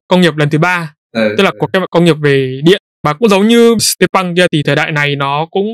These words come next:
Speaker 1: chỉ dừng lại ở đấy thôi, nhưng mà nó phát triển cực kỳ vượt bậc. Có một số những cái tác phẩm tiêu biểu chắc là chú cũng nghe tên rồi là Frank Skin của Marie Shelley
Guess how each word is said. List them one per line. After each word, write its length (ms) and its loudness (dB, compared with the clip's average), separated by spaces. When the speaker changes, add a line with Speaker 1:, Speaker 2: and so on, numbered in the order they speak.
Speaker 1:
chỉ 160 4
dừng 100 4
lại 100 2
ở 60 0
đấy 140 2
thôi, 180 2
nhưng 100 2
mà 80 2
nó 60 0
phát 140 0
triển 220 2
cực 140 0
kỳ 140 0
vượt 100 2
bậc. 140 0
Có 80 0
một 120 2
số 180 0
những 100 -4
cái 80 -2
tác 120 -2
phẩm 360 -2
tiêu 120 0
biểu 280 2
chắc 120 -2
là 60 2
chú 120 -4
cũng 100 -8
nghe 160 0
tên 200 2
rồi 180 2
là 280 -4
Frank 180 -2
Skin 380 2
của 160 -4
Marie 380 0
Shelley 760 0